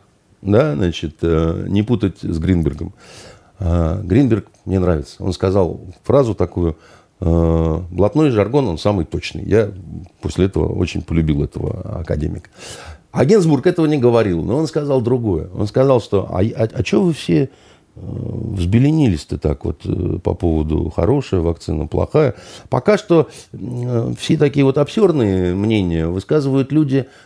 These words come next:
либо из политической сферы, типа вот этой пиндосовской пресс-секретарши, да, которой обидно очень, да, что так вот, ну, что, ну,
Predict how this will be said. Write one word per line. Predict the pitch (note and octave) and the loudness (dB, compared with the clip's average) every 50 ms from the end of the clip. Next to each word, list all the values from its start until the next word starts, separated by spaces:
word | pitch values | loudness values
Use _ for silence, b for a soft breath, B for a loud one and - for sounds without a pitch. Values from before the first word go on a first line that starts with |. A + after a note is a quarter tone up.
| b b | b b
либо | A#2+ C3 C#3+ C3+ C#3 C#3+ | 0 0 2 4 2 0
из | - | 0
политической | - - D#3+ F#3 F3 A#3 A3+ F#3+ - - - A2+ | 0 0 0 0 2 2 0 0 -2 -2 0 -2
сферы, | F#2 - - G2+ F#2+ D#2+ D2+ C#2+ | -2 0 2 2 2 4 2 0
типа | D2 - - E2 - - E2 | -4 -4 -6 -6 -2 0 2
вот | E2 D#2 D#2+ | 2 2 2
этой | E2 C#2 - D#2 D2+ | 0 -2 -2 -6 -4
пиндосовской | - F2 F2 E2+ E2+ D#2+ - - D2 - - D#2+ D#2+ | -2 0 0 2 2 0 0 -2 -6 -6 -6 -6 -6
пресс-секретарши, | D#2 - E2+ E2 - - D#2+ D#2 E2+ F#2 F#2 - E2 - - - - - | -2 -2 -2 -2 -2 -4 -6 -2 -2 0 2 2 0 0 -2 -8 -10 -4
да, | - F#2 G#2+ A2 | 0 0 0 2
которой | - E2 D#2 - E2 E2 D2+ E2 D#2+ b b b b b b | 0 -4 -2 0 -2 0 0 -2 -4 b b b b b b
обидно | - - A2 C#3+ D#3+ C3+ G2 E2 D#2+ | -2 -2 0 0 2 2 2 2 0
очень, | D#2 D2 - - - E2+ | -2 -4 -6 -8 -6 -2
да, | E2+ G2 G#2+ G#2 | 0 0 0 0
что | - - - E2 | -4 -8 -10 -12
так | D2+ - - - - | -8 -6 -8 -8 -8
вот, | - E2+ - | -12 -12 -10
ну, | - - F2+ F2+ E2+ E2+ F2 F#2 | -8 -8 -6 -6 -8 -12 -14 -18
что, | - - - - - | -20 -20 -14 -12 -10
ну, | - - F#2 - | -10 -10 -10 -12